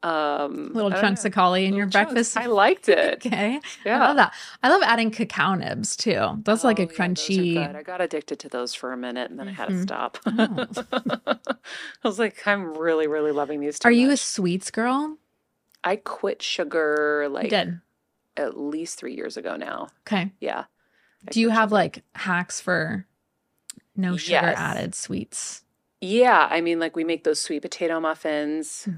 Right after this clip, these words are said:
Speaker 1: with a
Speaker 2: Mm-hmm.
Speaker 1: little stevia.
Speaker 2: Yeah.
Speaker 1: I candy my walnuts with
Speaker 2: Mm.
Speaker 1: stevia.
Speaker 2: Oh my gosh, I've never had that.
Speaker 1: So
Speaker 2: Okay.
Speaker 1: they're really delicious little treats. Um, and so, and then I make, um, Doctor Mark Hyman had this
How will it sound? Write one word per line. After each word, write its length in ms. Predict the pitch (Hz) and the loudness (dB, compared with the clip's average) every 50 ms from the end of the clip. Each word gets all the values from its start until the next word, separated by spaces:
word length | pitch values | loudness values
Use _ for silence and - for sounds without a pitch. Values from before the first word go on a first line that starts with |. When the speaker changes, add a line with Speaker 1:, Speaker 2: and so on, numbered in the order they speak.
| 175 165 | -4 -4
Speaker 1:
with 140 | 160 156 143 | -4 -2 -2
a 40 | |
Speaker 2:
Mm-hmm. 80 | 151 143 | -2 -2
Speaker 1:
little 160 | 147 143 147 147 | -2 -2 -4 -4
stevia. 880 | - - - 151 147 143 147 147 147 147 139 139 139 139 139 139 143 _ - | -6 -8 -8 -6 -6 -4 -2 -2 0 0 0 0 0 0 -2 -4 -6 _ -4
Speaker 2:
Yeah. 200 | 202 185 - - _ _ - | -2 -2 -2 -4 _ _ -6
Speaker 1:
I 100 | - 165 | -6 -6
candy 560 | 160 - - - - 180 170 170 170 185 185 180 | -6 -8 -12 -10 -6 -4 -4 -4 -4 -4 -6 -4
my 180 | 180 180 180 175 | -4 -2 -4 -4
walnuts 840 | 170 170 170 170 175 180 180 185 202 240 - - - - - - - _ | -4 -4 -4 -4 -4 -4 -6 -6 -8 -10 -10 -12 -12 -10 -12 -12 -16 _
with 140 | - 220 247 | -14 -14 -12
Speaker 2:
Mm. 120 | 311 359 - | -10 -10 -8
Speaker 1:
stevia. 600 | - 180 180 - 196 196 196 202 208 220 226 _ - _ _ _ _ _ - | -6 -6 -4 -2 -2 -2 -2 -2 -2 -4 -6 _ -18 _ _ _ _ _ -8
Speaker 2:
Oh 140 | 240 302 370 | -6 -4 -2
my 100 | 403 403 | 0 2
gosh, 240 | 381 440 453 330 - | 4 4 4 4 2
I've 60 | 208 | 0
never 160 | 202 220 226 240 | 0 0 2 2
had 60 | 240 | 2
that. 100 | 175 170 | 4 4
Speaker 1:
So 280 | 165 160 160 160 160 160 156 - _ _ | 4 4 2 2 2 0 -2 -4 _ _
Speaker 2:
Okay. 280 | - 208 175 196 240 - - - | 0 0 0 0 -2 -6 -6 -4
Speaker 1:
they're 200 | 180 160 151 147 | -2 0 0 0
really 340 | 131 147 147 143 151 151 147 | 0 0 0 2 0 0 -2
delicious 640 | 143 156 143 135 135 143 135 - - 160 - - | -4 -4 -4 -2 -2 -2 -2 -2 -4 -8 -6 -6
little 160 | 156 147 147 143 | -6 -6 -6 -6
treats. 640 | - - 151 143 156 202 - - - - - - _ _ _ _ _ _ _ _ _ _ _ _ _ - | -6 -6 -4 -4 -6 -6 -8 -8 -10 -10 -10 -12 _ _ _ _ _ _ _ _ _ _ _ _ _ -14
Um, 1000 | 269 147 151 147 147 143 139 139 135 131 135 127 - - - - - - - _ _ _ _ _ _ _ - | -10 -8 -6 -4 -4 -4 -4 -4 -6 -6 -8 -8 -10 -10 -10 -10 -12 -14 -14 _ _ _ _ _ _ _ -14
and 380 | - 156 151 147 147 147 147 143 | -12 -10 -8 -8 -6 -6 -8 -8
so, 520 | - - - 156 151 143 143 139 139 139 - | -10 -10 -8 -6 -4 -4 -2 -2 -4 -4 -4
and 140 | 160 160 | -4 -6
then 120 | 165 165 180 | -4 -4 -4
I 100 | 190 220 | -4 -4
make, 340 | 220 180 165 160 - - - | -2 -2 -2 -4 -4 -8 -8
um, 220 | - 156 143 139 139 | -6 -6 -4 -4 -2
Doctor 280 | - 151 165 - - | -2 -2 -4 -2 -6
Mark 260 | 165 147 139 139 - - | -4 -2 -2 -4 -4 -6
Hyman 300 | - 143 135 139 135 131 | -10 -8 -6 -6 -6 -6
had 180 | - 135 120 | -8 -10 -8
this 180 | - 127 - | -8 -8 -10